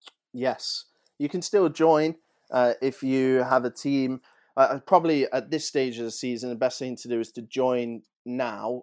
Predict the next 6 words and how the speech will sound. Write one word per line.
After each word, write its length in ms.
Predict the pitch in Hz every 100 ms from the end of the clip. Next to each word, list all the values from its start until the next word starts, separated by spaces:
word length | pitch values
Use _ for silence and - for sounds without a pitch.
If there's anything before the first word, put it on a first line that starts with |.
| -
uh, 180 | 127 113
with, 260 | 117 107 - -
it's 340 | 135 135 - - _ _ _
with 260 | 127 127 120
the 260 | 123 117 110
official, 680 | - 120 - 117 110 110